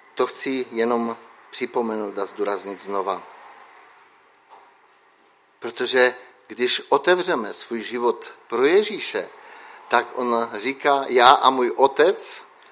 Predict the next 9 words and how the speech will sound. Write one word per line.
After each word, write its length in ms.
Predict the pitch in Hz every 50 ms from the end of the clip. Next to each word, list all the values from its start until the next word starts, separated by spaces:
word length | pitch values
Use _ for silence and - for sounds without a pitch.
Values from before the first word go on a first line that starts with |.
| _ _
přijdeme 880 | - - - - 156 160 156 131 135 120 113 110 104 101 113 135 190 - - - _ _ _ _ _ _ _ _ _ _ - -
a 140 | 107 -
uděláme 460 | - 117 110 113 107 107 101 104 104 104
si 160 | - - 104
příbytek, 800 | - - - 107 95 98 95 - - 90 87 - - - -
eh, 240 | 98 90 92 92 90 - - - - - - - _ _ _ _ _ - - 92 92 92 92 92 92 95 92 92 - - _ _ _ _ _ _ _ _ _ _ _ _ _ _ _ _ _ _ _ _ _ -
ve 120 | 123 127
tvém 280 | - - - 147 151 147
domě, 440 | 147 151 139 127 110 95 95 -